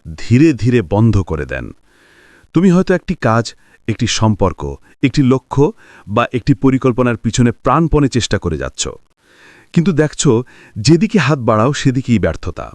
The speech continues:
চেষ্টা করছ, পরিশ্রম করছ, তবুও ফল আসছে না। মনে হয় যেন সবকিছু আটকে আছে। তুমি ভাবতে পারো,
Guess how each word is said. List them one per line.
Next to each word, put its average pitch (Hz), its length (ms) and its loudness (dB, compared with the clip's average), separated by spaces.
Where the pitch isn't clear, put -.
চেষ্টা - 340 0
করছ, 170 340 0
পরিশ্রম 160 600 0
করছ, 160 300 -2
তবুও 160 340 4
ফল 95 220 -4
আসছে - 300 -8
না। 64 180 -12
মনে 139 240 4
হয় 190 120 4
যেন 202 180 2
সবকিছু - 480 -2
আটকে 135 340 -2
আছে। 82 300 -10
তুমি 196 180 6
ভাবতে 185 360 0
পারো, 151 300 0